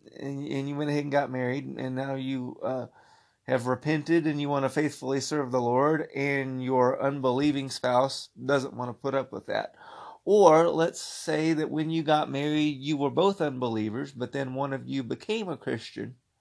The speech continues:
um, and the unbelieving spouse no longer wants to put up with you.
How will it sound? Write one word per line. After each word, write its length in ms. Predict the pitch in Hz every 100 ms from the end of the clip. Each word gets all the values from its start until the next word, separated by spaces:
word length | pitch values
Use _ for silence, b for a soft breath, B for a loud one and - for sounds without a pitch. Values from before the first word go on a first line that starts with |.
| _ b b b b b b b b _
um, 500 | 131 131 131 131 127 -
and 220 | 143 139
the 120 | 139
unbelieving 720 | 147 170 151 143 165 156 135
spouse 720 | 127 - 175 147 135 131 - - -
no 260 | 135 143 151
longer 480 | 143 147 143 135
wants 340 | 123 135 147 -
to 200 | - 131
put 260 | 127 139 139
up 240 | 175 -
with 220 | 147 -
you. 300 | 117 117 147